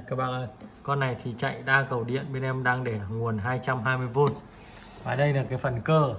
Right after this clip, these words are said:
phía trên của máy. Đây, phần cơ rất đẹp với những sắt xi bảy màu, có thể nói là đẹp cứng cựa luôn. Đấy, đẹp không tì vết luôn. Quá là mới.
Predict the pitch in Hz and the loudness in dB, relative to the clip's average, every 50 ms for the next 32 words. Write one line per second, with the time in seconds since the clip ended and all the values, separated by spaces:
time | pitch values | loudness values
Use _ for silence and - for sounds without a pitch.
0 | - - 123 120 - - 156 151 143 131 117 107 107 107 104 110 131 135 135 131 | -6 -6 -6 -4 0 4 4 4 4 4 0 0 2 2 4 6 8 10 10 12
1 | 117 117 120 120 - - - - - - - - - - - - - - - - | 10 10 8 6 2 0 -6 -8 -10 -12 -14 -18 -20 -20 -16 -16 -16 -16 -16 -16
2 | - - - - - - - - 143 139 135 120 95 - - 120 110 104 143 139 | -18 -20 -20 -20 -20 -18 -6 0 2 4 4 4 2 -2 -2 -4 -2 0 0 2
3 | 135 127 120 175 185 175 180 156 139 120 104 - - - 120 120 117 120 139 156 | 2 2 2 0 0 4 6 6 6 6 4 -4 -6 -4 -4 -2 -2 -2 -4 -4
4 | 160 147 - 170 170 170 - - 160 147 139 139 127 123 101 87 110 123 127 123 | -4 -2 0 0 0 0 0 0 2 2 2 2 0 0 -2 -2 0 2 4 4
5 | 120 110 - - 120 120 117 - 127 113 110 110 113 123 127 131 131 123 104 - | 4 2 -2 -8 -12 -12 -8 -6 -4 -4 -2 -2 -2 -2 -4 -4 -4 -6 -8 -8
6 | - - 131 135 151 147 - 196 190 - 143 143 143 147 - - - - - - | -8 -4 -2 -2 0 4 4 4 4 4 0 2 2 2 2 0 -6 -16 -18 -20
7 | - - - - 110 113 113 113 120 - 135 127 113 - - - - 156 160 165 | -20 -18 -12 -8 -4 -4 -4 -4 -4 -2 -2 -4 -4 -4 -8 -2 0 0 2 2
8 | 156 143 123 107 139 160 170 165 151 151 143 143 - - - - - - - - | 2 0 2 4 4 4 4 4 2 2 2 0 -2 -12 -18 -20 -20 -20 -20 -20
9 | - - - - - - - 117 135 165 151 135 123 120 117 117 127 147 | -20 -20 -20 -20 -12 -6 -2 -2 -2 0 -2 -2 0 2 2 2 2 2